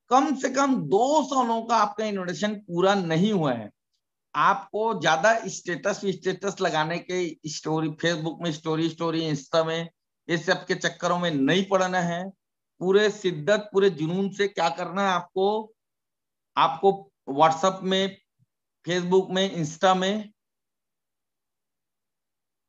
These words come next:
उसी में दिन भर लगे रहना है? नहीं, आपको पूरे शिद्दत, पूरे जुनून से क्या करना है, आपकी जो अपनी list है दो सौ लोगों की,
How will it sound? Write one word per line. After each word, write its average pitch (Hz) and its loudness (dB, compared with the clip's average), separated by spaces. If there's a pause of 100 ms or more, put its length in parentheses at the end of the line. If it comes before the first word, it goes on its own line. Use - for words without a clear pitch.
(360)
उसी 131 -8
में 180 -2
दिन 175 0
भर 170 2
लगे 175 -2
रहना 190 0
है? 190 -6 (920)
नहीं, 127 0 (540)
आपको 151 -2
पूरे 165 -2
शिद्दत, 151 -2
पूरे 151 -2
जुनून 139 2
से 175 -6
क्या 147 2
करना 143 -2
है, 180 -2 (400)
आपकी - -12
जो 175 2
अपनी 175 -4
list 156 0
है 170 0
दो 147 -2
सौ 147 -4
लोगों 131 -2
की, - -16